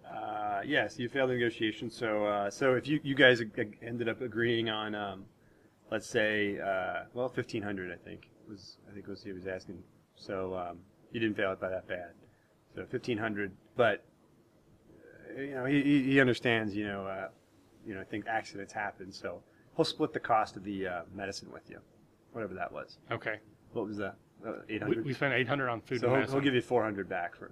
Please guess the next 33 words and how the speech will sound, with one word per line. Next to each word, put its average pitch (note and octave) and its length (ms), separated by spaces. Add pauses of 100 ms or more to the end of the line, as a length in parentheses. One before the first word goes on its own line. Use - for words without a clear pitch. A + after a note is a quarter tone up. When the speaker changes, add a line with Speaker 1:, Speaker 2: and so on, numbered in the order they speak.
Speaker 1:
for, A#2 180
we'll, A2+ 160 (100)
we'll A2 80
call A2 180
four A#2 180
hundred G2+ 300
for F#2+ 80
that, F#2+ 280
and F#2+ 80
then F#2 160 (220)
you B2+ 100
guys A#2+ 200
ev-, A2 80
eventually, A#2+ 360
eventually A2+ 300
settled G#2 320
on F#2+ 80
eleven F2+ 260
hundred. - 300 (220)
Speaker 2:
Okay. A2+ 240 (680)
So - 140
I G#2+ 80
think C3+ 120
there's A#2+ 160
twelve C3+ 280
hundred A#2 360
on A#2+ 180
the A2 100
stick. - 260 (600)
Speaker 1:
<laughs> E3+ 120
There F3+ 180
you D3+ 180
go. A#2+ 260